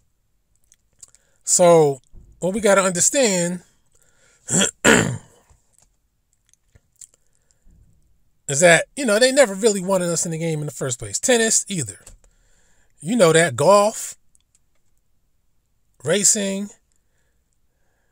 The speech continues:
They don't want us in none of this shit. And that's what they, they've been trying to do with the N B A. You gotta keep in mind, 'cause I always watch old N B A clips on YouTube. Be nice if the N B A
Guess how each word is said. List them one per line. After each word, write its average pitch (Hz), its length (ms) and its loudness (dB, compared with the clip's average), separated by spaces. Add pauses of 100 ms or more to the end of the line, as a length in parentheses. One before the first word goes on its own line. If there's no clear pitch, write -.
(300)
They 175 100 -2
don't 175 180 -2
want 165 140 -2
us 156 160 -4
in 135 120 -6
none 262 180 6
of 226 60 -10
this 220 220 -4
shit. 190 240 -4 (2250)
And 233 100 -4
that's 220 180 2
what 214 120 -8
they, 202 160 0
they've 180 220 -2
been 190 120 -2
trying 190 260 2
to 185 80 -4
do 185 160 -4
with 160 100 -6
the 170 60 -10
N 175 180 -8
B 160 140 -8
A. 117 100 -8
You 196 140 -10
gotta 202 120 0
keep 190 200 -6
in 185 100 -6
mind, 160 460 -2 (840)
'cause 127 160 -8
I 196 80 6
always 160 240 4
watch 175 300 2
old 175 300 -4
N 185 140 -6
B 180 140 -6
A 170 120 -4
clips - 580 -6 (260)
on 151 180 -6
YouTube. 147 420 -6 (1700)
Be 156 120 -8
nice 196 320 4
if 165 120 -4
the 160 140 -8
N 185 200 -4
B 185 180 -4
A 175 460 -2